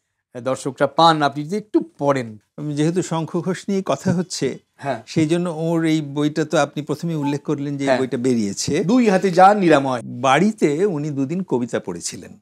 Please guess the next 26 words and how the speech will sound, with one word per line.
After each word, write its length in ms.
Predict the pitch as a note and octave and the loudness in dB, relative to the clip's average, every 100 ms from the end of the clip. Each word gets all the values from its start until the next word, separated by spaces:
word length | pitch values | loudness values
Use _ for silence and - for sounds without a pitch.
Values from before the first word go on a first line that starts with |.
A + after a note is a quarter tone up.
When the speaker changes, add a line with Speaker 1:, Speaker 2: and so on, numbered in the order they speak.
| _ | _
Speaker 1:
খুব 220 | F#4+ - | -8 -8
ভালো। 160 | A2+ A2+ | -10 -6
Speaker 2:
আলাদা 320 | D3 C3 A2+ | 0 2 0
বছর, 360 | F#2 F#2 - A2 | -2 -8 -14 -12
একবার 340 | A#2 A#2+ C3 | -8 -6 -4
দু 60 | C#3 | -4
হাজার 240 | D3 D3+ | -2 0
এগারোতে, 440 | C#3 A2+ D3+ F#3+ B3+ | 0 0 -2 -2 -4
একবার 240 | C3+ A#2 | -6 -8
দু 80 | G#2 | -8
হাজার 180 | G#2 A2 | -10 -10
ষোলোতে। 480 | - G#2+ F2+ - - _ _ _ | -8 -8 -8 -14 -20 _ _ _
এগুলো 200 | F3+ A#3 | 0 4
যথেষ্ট 360 | G#3 G3+ B3 - | 4 4 0 4
আপত্তি 520 | F3 D#3 G3 - A3+ | 4 4 0 2 2
এবং 200 | G#3 G3+ | 4 2
সংকোচ 420 | - E3 D3+ F#3 | -4 -4 -4 -4
থাকা 220 | - D3+ | -4 -6
সত্ত্বেও 400 | C#3+ F3 E3+ A3+ | -4 -6 -2 0
অনেক 260 | G3+ D#3+ E3+ | 0 -2 -4
প্রত্যাখ্যানের 520 | C#3+ - D#3+ - G#3 | -6 -4 -8 -6 -6
পরে 220 | G#3+ D#3 | 0 4
পড়েছেন 420 | E3 A2 - - F#2+ | 4 0 -10 -14 -16
আর 80 | |
কি। 100 | - | -12
Speaker 1:
হুম। 160 | B2+ G#2 | -12 -12